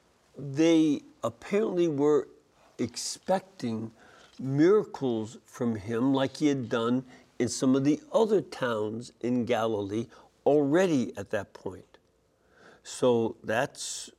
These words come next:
one of the things that they have, especially Capernaum,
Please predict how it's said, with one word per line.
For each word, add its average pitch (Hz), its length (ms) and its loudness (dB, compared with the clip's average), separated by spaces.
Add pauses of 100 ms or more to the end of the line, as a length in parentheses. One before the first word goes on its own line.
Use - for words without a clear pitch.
(120)
one 113 240 -6
of 113 120 -4
the - 80 -20
things 117 380 -2
that 110 240 -4
they 110 420 -2 (600)
have, 127 240 0
especially 151 480 -2
Capernaum, 147 720 -2